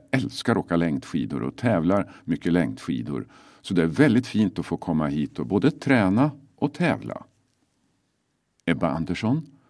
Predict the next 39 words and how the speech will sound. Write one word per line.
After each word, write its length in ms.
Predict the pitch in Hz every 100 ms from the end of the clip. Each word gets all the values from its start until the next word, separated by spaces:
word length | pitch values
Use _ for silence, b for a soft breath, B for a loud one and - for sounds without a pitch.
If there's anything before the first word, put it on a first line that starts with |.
| b b b
Jag 140 | 107
skulle 220 | - 190
nog 100 | 185
ändå 220 | 143 110
säga 300 | 117 113 101
att 80 | 104
det 120 | 110
alltid 640 | - 135 87 - 147 160 -
är 220 | 98 85
riktig 380 | 90 117 - 127
vinter 480 | 160 196 127 71 62
när 120 | 71
man 120 | 69
kommer 220 | - 80
hit 280 | 71 73 -
upp. 260 | 71 - - B B B B
Det 120 | 107
är 40 | 143
som 200 | 143 135
en 280 | 131 113
trygghet 640 | - 156 104 92 170 147 -
för 140 | -
att 140 | 85 -
få 100 | 87
till 340 | 90 71 69
skidtävlingar. 1000 | - 110 65 - 80 80 69 67 50 - - b b b b b
Och 80 | 82
det 80 |
är 80 | 92
sällan 500 | 90 127 98 127 143
det 80 | 110
är 140 | 101
sparsnö 960 | 95 - - 123 90 67 - - 143 76
man 280 | 69 82 76
åker 320 | 76 67 -
på 220 | - 67
här 160 | 71 76
uppe, 240 | - -
utan 420 | 65 64 80 73